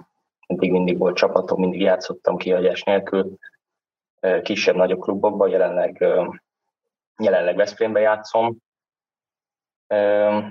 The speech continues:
hát ami igazán megszerettette velem ez a sport, ezt a sportot, az, ö, az ugye Barca, meg így a Barca közege,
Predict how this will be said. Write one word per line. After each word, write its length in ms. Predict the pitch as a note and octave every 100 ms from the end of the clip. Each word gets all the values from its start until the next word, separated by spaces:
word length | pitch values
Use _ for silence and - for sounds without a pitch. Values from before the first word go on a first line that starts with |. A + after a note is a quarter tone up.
| -
hát 180 | - -
ami 240 | - C#3+ C3
igazán 340 | A#2+ A#2 G#2+
megszerettette 760 | G#2+ - G2+ F#2+ F#2+ F#2+ - F#2+
velem 240 | G2 F#2+
ez 120 | F#2
a 40 | F#2
sport, 420 | - F#2+ F#2+ -
ezt 240 | G#2 G2 -
a 40 |
sportot, 560 | - F#2+ F#2+ - F#2+ G2+
az, 320 | G2 F2+ F2
ö, 380 | F#2 F#2 F#2 F#2 - _ _ _ _ _
az 160 | - G2
ugye 160 | F#2
Barca, 540 | F2+ F#2 F2+ - F#2 -
meg 120 | F2+
így 100 | F2
a 60 | F2+
Barca 340 | F2+ E2+ -
közege, 480 | - F#2 F2+ F2+